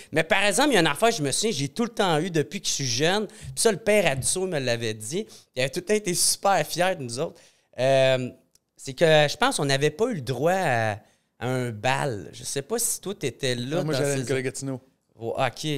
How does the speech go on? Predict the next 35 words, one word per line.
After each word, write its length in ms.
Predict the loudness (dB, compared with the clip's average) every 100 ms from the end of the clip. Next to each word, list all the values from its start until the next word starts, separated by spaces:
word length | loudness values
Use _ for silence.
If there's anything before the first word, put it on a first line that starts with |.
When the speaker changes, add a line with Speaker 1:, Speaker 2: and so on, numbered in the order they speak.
| -6 -12
Speaker 1:
mais, 340 | -8 -2 0 0
euh, 580 | 0 0 -2 -2 -2 -4 -8 _ _ -6
même 220 | -2 -2
au 100 | -2
primaire ? 540 | -4 -8 -8 -10 -16 -8
Speaker 2:
Non, 280 | -6 -6 -6
ben 160 | -6 -4
non, 120 | -4 -4
au 60 | -4
primaire, 280 | 0 0 2
<laughs> 40 |
j'allais 320 | 2 2 4
à 80 | 4
la 140 | 2
source 280 | -2 0 4
Speaker 1:
Ouais, 80 | 6
Speaker 2:
avec 120 | 4
Speaker 1:
c'est 100 | 4
Speaker 2:
tout 80 | 4
Speaker 1:
ça, 160 | 6 6
Speaker 2:
le 60 |
Speaker 1:
avec 240 | 6 4 2
nous 200 | 0 4
autres. 200 | 6 8
Speaker 2:
Ouais, 220 | 8 8
ouais, 60 | 8
Speaker 1:
Oui, 80 | 4
oui. 60 | 0
Speaker 2:
c'est 140 | 4
ça. 80 | 4
Speaker 1:
Ben, 160 | 4 0
c'est 140 | 0
ça. 160 | 2 2
Ben, 220 | 4 4
moi, 240 | 4 4